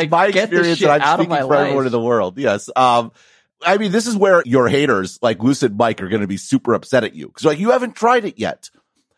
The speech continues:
Speaker 1: Mm.
Speaker 2: And this is where I, I, I think both are right. I think your take is the common take. I think Lucid Mike is right that when you try it, there is an aspect of V R that is anti-tech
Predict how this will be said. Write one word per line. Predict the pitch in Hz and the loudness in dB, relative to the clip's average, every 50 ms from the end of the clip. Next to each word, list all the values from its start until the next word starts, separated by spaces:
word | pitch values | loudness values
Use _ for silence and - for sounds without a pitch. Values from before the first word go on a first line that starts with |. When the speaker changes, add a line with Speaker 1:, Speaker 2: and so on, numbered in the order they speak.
| _ | _
Speaker 1:
Mm. | 143 139 131 127 | -2 -2 0 2
Speaker 2:
And | 160 160 160 156 143 135 - _ _ _ _ _ - | 2 2 2 2 -2 -4 -10 _ _ _ _ _ -2
this | 139 180 190 | 0 0 0
is | 202 196 | 0 0
where | 175 185 190 175 | 2 2 2 4
I, | - 151 151 - | 2 0 0 0
I, | 147 - - - | -2 -4 -2 -2
I | 147 175 | -2 -2
think | 175 - 208 208 208 - - _ | 0 0 -2 -2 -2 -4 -8 _
both | - 151 151 156 160 - - - | 0 0 0 0 -4 -8 -4 0
are | 123 120 113 107 | 2 2 2 2
right. | 104 120 107 - - - - _ _ _ _ _ _ _ | 2 0 0 0 -4 -12 -20 _ _ _ _ _ _ _
I | - 131 156 | 0 0 0
think | 175 - 208 214 190 - 131 | 0 -2 -2 -4 -4 -4 -8
your | 120 117 127 139 156 175 | -2 2 4 4 4 2
take | 165 - 175 156 151 139 - - - _ _ - | 0 -2 0 0 0 -2 -4 -10 -20 _ _ 2
is | 143 147 165 175 170 147 135 117 | 4 4 4 4 2 -2 -6 -4
the | 101 127 127 120 113 113 - _ _ | -2 0 0 0 -2 -4 -8 _ _
common | - - 123 104 95 92 85 82 | -4 -2 0 0 0 -2 -4 -6
take. | - 98 78 80 82 - - - _ _ _ _ _ _ _ _ _ | -6 -8 -8 -8 -10 -14 -20 -20 _ _ _ _ _ _ _ _ _
I | 127 139 156 | -4 -4 -4
think | 165 - 180 170 127 - | -2 -2 -4 -4 -4 -2
Lucid | 135 139 147 147 - 160 127 | 0 0 0 2 0 -2 0
Mike | 123 120 120 120 120 - - _ | 0 0 0 0 -2 -6 -10 _
is | 117 117 101 87 | -6 -4 -4 -4
right | 85 90 110 110 123 - - | -2 -2 0 0 -2 -2 -2
that | 113 101 - - | -2 -2 -2 -4
when | 107 98 110 117 113 117 | -6 -4 -2 0 0 2
you | 113 117 | 0 0
try | 90 - - 110 95 98 107 | -2 -2 -2 0 0 2 2
it, | 117 123 - _ _ - | 0 -2 -4 _ _ -2
there | 175 175 165 165 | -2 0 2 2
is | 180 208 208 | 2 2 2
an | 214 180 - - | 0 -2 0 -2
aspect | 131 147 160 - - 160 143 - - | -2 -2 -2 -2 -2 -2 -2 0 -2
of | 131 98 | -4 -4
V | 90 107 104 | -4 -2 0
R | 117 127 127 107 95 | 2 2 2 2 0
that | 104 101 113 | 0 -2 -2
is | 117 104 - - _ _ - | -2 -4 -6 -10 _ _ -4
anti-tech | 127 139 143 - - 120 101 87 - - - 98 - - _ | -2 0 0 0 0 -2 -2 -2 -4 -8 -8 -10 -10 -10 _